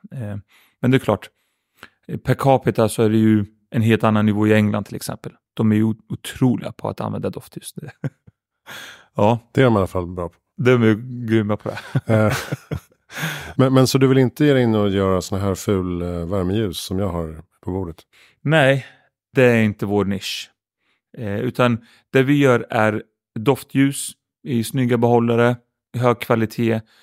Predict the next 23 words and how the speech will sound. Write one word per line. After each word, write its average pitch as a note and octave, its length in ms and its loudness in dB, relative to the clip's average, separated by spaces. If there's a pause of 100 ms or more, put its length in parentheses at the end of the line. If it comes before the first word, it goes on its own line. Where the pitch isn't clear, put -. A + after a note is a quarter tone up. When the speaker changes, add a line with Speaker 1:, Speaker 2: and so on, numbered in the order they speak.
(160)
Speaker 1:
som A2+ 260 0
en A2 420 4
fin B2+ 300 -2
present A2+ 480 -2
att, A2+ 360 0
att A2+ 200 -2
ge A2+ 100 4
bort A2 360 0
till A#2 140 -2
någon G#2+ 200 2
annan G#2+ 480 2 (240)
eller G#2+ 100 -6
köpa A2 240 -4
till G#2+ 100 -10
sig G#2+ 80 -6
själv. G#2+ 320 0 (600)
Och A2+ 100 2
där G#2+ 220 4
kunder A2 340 2
tycker, A2 320 -2
"Den A#2 200 -2
här A#2 140 0
doften, - 380 -6